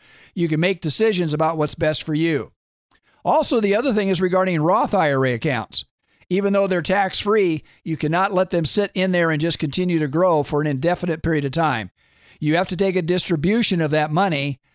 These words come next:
again, over that ten-year period. The longest you can hold it out is over a ten-year period. Now, if you are already heirs of an I R A account and you were, you were starting to receive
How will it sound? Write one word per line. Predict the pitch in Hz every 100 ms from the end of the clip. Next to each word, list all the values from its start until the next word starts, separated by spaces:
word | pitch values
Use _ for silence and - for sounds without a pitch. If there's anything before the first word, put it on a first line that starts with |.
| -
again, | 160 147 190 156 147 -
over | 160 151
that | 151 151
ten-year | - 151 147 139
period. | 170 151 123
The |
longest | 123 156 175 170 180
you |
can | 160
hold | 151 160 143
it |
out | 165 151 -
is | 143 131
over | 139 139
a | 131
ten-year | 147 135 123
period. | 120 147 127 107 - _ _ _ _ _ -
Now, | 175 165 120 _ _ _ _ _ _ _ _ _ - _ _ _
if | 165 170 175
you | 175 160
are | 156 -
already | 180 247 240 196 214 190 143 135 -
heirs | 170 190 185
of | 170 160
an |
I | 151 156 165
R | 160
A | 151
account | 135 175 147 127
and | 127
you | 139 165
were, | 156 143 139 -
you | 143
were | 135 123
starting | - 175 185 185
to | 165
receive | 151 165 160 156